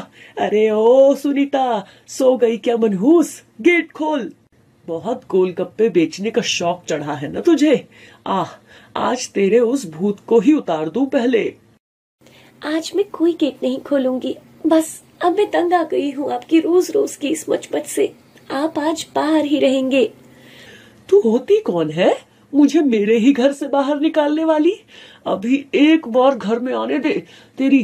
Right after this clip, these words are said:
Speaker 1: हेकड़ी तो मैं अंदर आके ही उतारता हूँ। खोल गेट।
Speaker 2: वो जोर जोर से गेट पर पैर मारता है और सामने पड़ी ईंट भी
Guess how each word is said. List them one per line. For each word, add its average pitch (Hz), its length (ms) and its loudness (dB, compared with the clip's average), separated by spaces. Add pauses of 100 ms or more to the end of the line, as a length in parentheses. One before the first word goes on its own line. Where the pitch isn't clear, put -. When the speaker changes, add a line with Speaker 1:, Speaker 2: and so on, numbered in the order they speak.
Speaker 1:
हेकड़ी 220 480 2
तो 262 220 0
मैं 294 120 2
अंदर 277 400 0 (120)
आके 269 300 -4
ही 208 120 -6
उतारता 196 460 -2
हूँ। 240 260 -4 (360)
खोल 339 240 4
गेट। 294 360 -2 (840)
Speaker 2:
वो 311 220 0
जोर 277 320 -4
जोर 240 360 -6
से 214 240 -6 (140)
गेट 208 240 -4
पर 185 240 -8 (140)
पैर 180 240 -6
मारता 170 380 -6
है 247 260 -6 (180)
और 262 80 -6
सामने 208 460 -6
पड़ी 233 380 -2
ईंट 220 280 -6
भी 214 260 -6